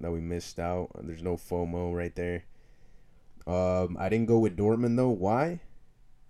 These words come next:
'Cause they showed, they showed why, man. Look at that, fucking losing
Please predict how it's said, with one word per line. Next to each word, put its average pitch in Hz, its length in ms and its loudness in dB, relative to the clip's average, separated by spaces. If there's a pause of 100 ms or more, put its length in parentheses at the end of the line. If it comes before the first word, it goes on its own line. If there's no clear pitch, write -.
(180)
'Cause 82 280 -4
they 85 200 -2
showed, 110 680 2 (460)
they 87 180 -2
showed 117 380 0
why, 82 260 -2
man. 87 300 -6 (1300)
Look 107 160 0
at 95 80 0
that, 82 180 -4
fucking 90 560 -2
losing 113 540 -2